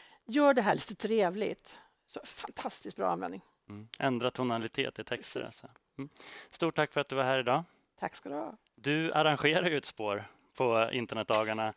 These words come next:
Speaker 1: <laughs> Ja.
Speaker 2: Jag vet inte hur förtjänt du är av en fribiljett, men
Speaker 1: Nej, men jag har ju fått ett rum också,
Speaker 2: du kommer
Speaker 1: så
Speaker 2: få en och så får vi hitta på någonting annat.
Speaker 1: Eller hur?
Speaker 2: Ja. Stort tack för att du kom hit.
Speaker 1: Tack så mycket.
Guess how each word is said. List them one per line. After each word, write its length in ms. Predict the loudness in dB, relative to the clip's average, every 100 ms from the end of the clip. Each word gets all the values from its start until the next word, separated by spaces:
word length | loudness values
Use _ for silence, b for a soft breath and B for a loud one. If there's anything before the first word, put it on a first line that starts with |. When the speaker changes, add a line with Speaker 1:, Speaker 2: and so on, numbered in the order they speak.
| -8
Speaker 1:
<laughs> 100 | 0
Ja. 100 | 0
Speaker 2:
Jag 100 | 4
vet 120 | 2 2
inte 140 | 2
hur 80 | 2
förtjänt 380 | 4 4 4 4
du 80 |
är 360 | 4 6 6 6
av 220 | 4 2
en 80 | 0
fribiljett, 540 | -2 -2 -2 -4 -4
men 180 | -6 -2
Speaker 1:
Nej, 260 | -2 -4 -4
men 100 | 2
jag 80 | 6
har 60 | 6
ju 80 |
fått 160 | 6 0
ett 100 | 0
rum 360 | 4 4 4 -2
också, 180 | -4
Speaker 2:
du 60 | 2
kommer 180 | 4 4
Speaker 1:
så 80 | 6
Speaker 2:
få 140 | 6
en 100 | 6
och 80 | 2
så 40 |
får 120 | 0
vi 80 | 2
hitta 200 | 2 2
på 140 | 0 0
någonting 260 | 0 -2
annat. 380 | -2 -2 -8 -4
Speaker 1:
Eller 140 | -2
hur? 220 | 0 -2 0
Speaker 2:
Ja. 180 | -2 -4 _ b b b _
Stort 240 | -4 0
tack 140 | 2 2
för 80 | 0
att 80 |
du 60 | 0
kom 140 | -4
hit. 220 | -6 -10 -4
Speaker 1:
Tack 160 | -4
så 100 | -4
mycket. 220 | -14 -16